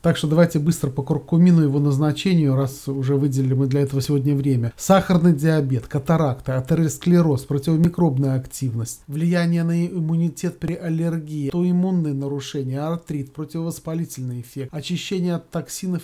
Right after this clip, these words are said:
и антиоксидантный эффект. Научные данные подтверждают кровоочистительное действие куркумы.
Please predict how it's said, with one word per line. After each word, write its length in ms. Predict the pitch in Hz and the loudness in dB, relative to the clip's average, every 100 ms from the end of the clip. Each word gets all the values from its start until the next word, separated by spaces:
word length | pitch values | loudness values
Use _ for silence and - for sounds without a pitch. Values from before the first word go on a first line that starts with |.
| - | -6
и 140 | 170 | -6
антиоксидантный 1120 | 170 170 165 170 - 180 156 165 139 143 135 | -2 -4 -4 -6 -8 -6 -4 -4 -4 -6 -8
эффект. 300 | 131 - 123 - | -8 -10 -12 -8
Научные 460 | 160 175 175 170 | -4 -2 -2 -6
данные 320 | 151 170 170 143 | -4 -2 -4 -4
подтверждают 560 | 139 143 135 156 151 | -8 -8 -8 -6 -8
кровоочистительное 1120 | - 151 143 147 151 165 - 190 - 156 139 | -8 -8 -6 -8 -8 -10 -8 -10 -6 -4 -4
действие 480 | 135 151 139 - 135 | -4 -6 -8 -8 -12
куркумы. 560 | 135 139 - 151 135 | -10 -12 -10 -8 -8